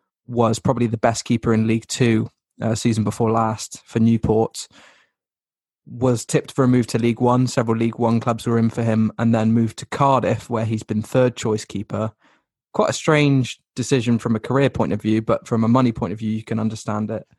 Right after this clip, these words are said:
went on loan last season back to League One, didn't have as many minutes as maybe he, he should have had, um, and is obviously chomping at the bit to get minutes now, um, having come into us. So I think we've got a player who was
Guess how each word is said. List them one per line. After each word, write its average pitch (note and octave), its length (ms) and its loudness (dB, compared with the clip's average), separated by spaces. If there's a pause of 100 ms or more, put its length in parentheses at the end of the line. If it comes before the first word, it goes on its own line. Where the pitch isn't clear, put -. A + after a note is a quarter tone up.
(560)
went C#3+ 160 2
on B2 180 4
loan B2+ 260 4
last A#2+ 260 0
season A2+ 500 2 (260)
back - 180 0
to A#2+ 100 -6
League A2+ 220 -2
One, A#2 540 2
didn't B2+ 200 -2
have A2+ 120 -2
as A2 80 0
many A2 200 4
minutes A2 380 0
as G#2+ 260 -4
maybe A2+ 240 -2
he, A2+ 240 -8
he G#2 160 -8
should C#3 220 0
have B2+ 80 0
had, B2 340 2 (540)
um, A2+ 500 2 (140)
and A2+ 120 2
is A2 120 2
obviously A2 440 0 (200)
chomping A2+ 300 0
at - 60 0
the A2 80 0
bit A2 220 0
to - 80 -6
get A2 140 0
minutes G#2+ 300 0
now, A2+ 280 2 (180)
um, A2 320 0
having A2+ 220 -2
come A2 160 0
into G#2+ 200 0
us. A2 160 0
So A2 220 0
I A#2 40 2
think - 320 -2 (400)
we've A#2+ 100 -8
got - 120 0
a - 40 -6
player A#2 240 2
who A#2 160 2
was A#2+ 500 0